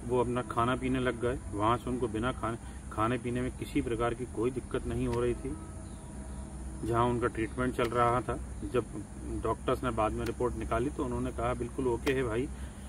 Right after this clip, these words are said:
ये सब कैसे हो गया और, अ, किस तरह से हो गया?"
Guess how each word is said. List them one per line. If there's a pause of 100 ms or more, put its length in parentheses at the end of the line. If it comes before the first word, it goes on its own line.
(120)
ये
सब
कैसे
हो
गया
और,
अ, (920)
किस
तरह
से
हो
गया?"